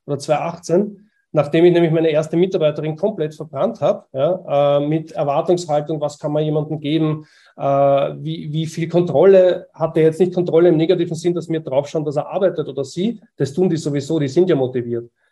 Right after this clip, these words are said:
Aber Feedback für die Arbeit geben ist so immens wichtig, da hat ein Mitarbeiter das Recht drauf, dass er weiß, ist das gut oder ist das schlecht, geht er in die richtige Richtung, geht er oder sie in die falsche Richtung. Und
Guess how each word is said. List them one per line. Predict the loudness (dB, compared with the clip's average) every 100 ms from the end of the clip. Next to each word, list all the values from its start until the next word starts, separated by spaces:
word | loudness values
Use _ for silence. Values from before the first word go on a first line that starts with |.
| _
Aber | -6 2 2 2 -6
Feedback | _ -4 -2 0 0 0
für | -4
die | -2
Arbeit | -2 -2 -2 -2
geben | -2 -4 -4
ist | -8 -6
so | -4 -2
immens | 0 0 -2 -4
wichtig, | -8 -8 -8
da | -6
hat | -2
ein | -2
Mitarbeiter | 0 0 0 -2
das | -4 -8 -6
Recht | -2 -2 -4 -12
drauf, | -2 0 0 -2 _ _ _ _
dass | -4 0
er | 2
weiß, | 4 2 0
ist | -10 -10
das | -10
gut | -2 0 0
oder | -2
ist | -4
das | -6
schlecht, | -8 -4 -2 -2
geht | -4 -4
er |
in | -4
die | -4
richtige | -4 -4 -4
Richtung, | -2 -4 -6 -6
geht | -8 -10 -10
er | -2 0
oder | 0
sie | -2
in | -4
die | -4
falsche | -6 -10 -10
Richtung. | -8 -8 -10 -16 _ _ _ _ -14
Und | -2 2 2 0